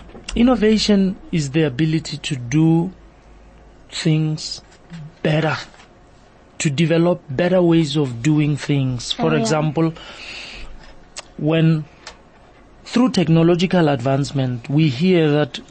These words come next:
Speaker 1: a farmer in Europe can produce more food per hectare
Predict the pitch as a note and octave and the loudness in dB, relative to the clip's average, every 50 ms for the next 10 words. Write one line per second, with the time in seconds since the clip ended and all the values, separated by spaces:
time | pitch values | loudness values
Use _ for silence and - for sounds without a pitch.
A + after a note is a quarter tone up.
0 | - - - - D3+ C#3+ - - - F3 F#3 G3 F#3+ F3+ E3+ E3 D#3+ D#3+ D#3 D3+ | -20 -10 -4 -2 -2 -2 -2 -2 -2 0 2 4 4 4 4 2 2 2 2 2
1 | D#3 E3 E3+ D#3+ D3+ - C#3 - D#3 D3+ C#3+ C3+ - D3 C#3+ C3 A#2+ D#3 E3+ E3 | 2 4 4 2 0 -2 -4 -4 -2 -2 -2 -2 -2 -2 -2 0 0 0 0 0
2 | C#3 C3+ D3+ D3+ D#3 E3 F3 F#3 F3+ - - - - - - F3+ E3+ E3 D#3 C#3+ | 0 -2 0 2 2 2 2 2 0 -2 -6 -14 -8 -2 0 2 2 2 2 0
3 | B2+ A2+ A#2+ B2 - - - - - - - - - - - E3 D#3 C#3 C3+ E3 | -2 -2 -4 -6 -6 -10 -18 -20 -20 -20 -20 -20 -10 -4 -2 0 2 2 2 0
4 | - - - - - F3 D#3+ D3+ C#3+ C#3 D3 | 0 -2 -4 -4 0 0 2 2 0 -2 -4